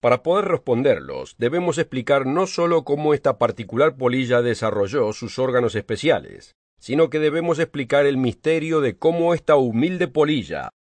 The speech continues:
sabe lo que hacer con esos órganos. Un ser humano nace con manos, pies y muchos otros órganos,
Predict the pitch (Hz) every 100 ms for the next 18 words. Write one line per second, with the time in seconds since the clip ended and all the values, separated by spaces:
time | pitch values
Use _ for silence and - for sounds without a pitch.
0 | _ - - 160 170 170 147 - 143 156
1 | 135 - 131 123 123 107 104 117 180 165
2 | 87 - - - - _ _ _ _ _
3 | _ 160 175 185 170 143 147 147 135 127
4 | 127 135 120 117 117 147 90 78 73 -
5 | _ 160 131 78 76 - 143 185 196 160
6 | 117 120 113 110 143 107 - - - -